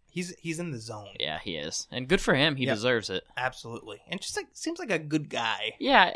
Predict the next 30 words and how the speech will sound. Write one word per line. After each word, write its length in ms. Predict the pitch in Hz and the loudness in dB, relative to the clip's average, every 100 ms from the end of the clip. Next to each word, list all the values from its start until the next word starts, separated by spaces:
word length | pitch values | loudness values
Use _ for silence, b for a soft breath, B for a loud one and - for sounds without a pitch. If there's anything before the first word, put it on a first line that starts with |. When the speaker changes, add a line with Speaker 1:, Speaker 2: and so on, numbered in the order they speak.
| - | 2
Speaker 2:
I, 160 | 226 - - | 2 2 -8
I'd 160 | 254 - | -8 -4
give 140 | 392 | 0
him 100 | 180 | 2
a 40 | 92 | 2
handshake. 560 | 101 104 - 131 160 349 | 4 4 6 6 6 6
Speaker 1:
I 80 | 427 | 8
know 200 | 494 339 | 12 12
Speaker 2:
Like, 120 | - | 10
Speaker 1:
it. 40 | |
Speaker 2:
he 60 | 226 | 4
seems 260 | - 294 | 0 4
like 120 | 247 226 | 6 6
someone 300 | 214 202 185 | 4 4 4
who 120 | 156 | 4
wouldn't 320 | 143 147 139 | 6 4 2
pass 320 | - 120 - | 2 0 2
you 60 | 117 | -2
by 280 | 101 98 98 | 2 4 4
on 120 | 92 | 0
the 60 | 95 | -4
streets 300 | - 107 107 | -6 2 8
Speaker 1:
Right. 120 | 117 | 8
Speaker 2:
if 60 | 127 | 8
you 60 | |
were 40 | 127 | 4
like, 180 | 151 | 4
"Hey, 500 | 233 269 247 170 113 - | 4 4 4 4 2 6
Speaker 1:
Right. 180 | 214 214 | 10 12
Speaker 2:
John." 340 | 208 131 | 10 8